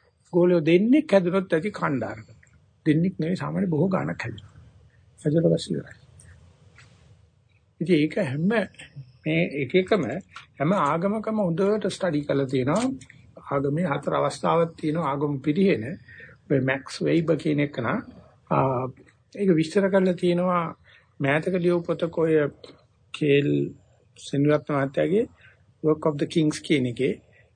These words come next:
ඉතින් ඒ පොත හරියට රසවත් නෑ මං ගෙනනකොට ඉතින් බෝධිආමතුරු මට ලියලා වෙලා තිබුණා. ඒ ටික කියවන්න ඕනේ නෑ. ඒක තියෙන්නේ මේ සයිකොලොජි පස්සේ කැලේ තියෙනවා ලංකාවට වෙච්ච දේ. බුද්ධ ධර්මයට වෙච්ච දේ කිය.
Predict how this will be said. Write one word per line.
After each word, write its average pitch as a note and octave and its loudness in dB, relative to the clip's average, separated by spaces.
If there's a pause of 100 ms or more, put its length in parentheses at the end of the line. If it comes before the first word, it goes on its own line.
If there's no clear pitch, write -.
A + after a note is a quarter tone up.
ඉතින් E3 0
ඒ D#3 4
පොත D#3 0
හරියට D3 -4
රසවත් D3+ -2
නෑ E3 -2
මං D3 -2
ගෙනනකොට E3 0
ඉතින් E3+ -2 (400)
බෝධිආමතුරු D#3 0
මට D3 -4
ලියලා C#3+ -2
වෙලා D3+ 0
තිබුණා. E3 -4
ඒ D3 0
ටික D3+ -4
කියවන්න D3+ 0
ඕනේ C3+ 0
නෑ. D#3 0
ඒක C#3+ -4
තියෙන්නේ D3 0 (960)
මේ B2 -4 (300)
සයිකොලොජි C#3+ 2 (240)
පස්සේ E3+ -6
කැලේ G3 2
තියෙනවා F3 -4
ලංකාවට F3 0
වෙච්ච A#2+ -4
දේ. - -10
බුද්ධ E3 -2
ධර්මයට D#3+ 0
වෙච්ච C3 -2
දේ A#2 -4
කිය. A2 -10